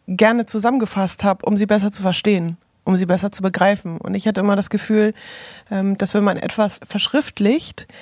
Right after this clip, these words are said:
ähm, kann man bestimmte Gedankengänge, die man hat, besser kanalisieren, weil man sie dann vor sich sieht. Und bis heute fällt es mir leichter,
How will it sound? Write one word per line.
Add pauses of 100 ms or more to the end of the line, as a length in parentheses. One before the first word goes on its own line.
(260)
ähm,
kann
man (120)
bestimmte
Gedankengänge,
die
man
hat,
besser
kanalisieren,
weil
man
sie
dann
vor
sich
sieht. (520)
Und
bis
heute (280)
fällt
es
mir
leichter,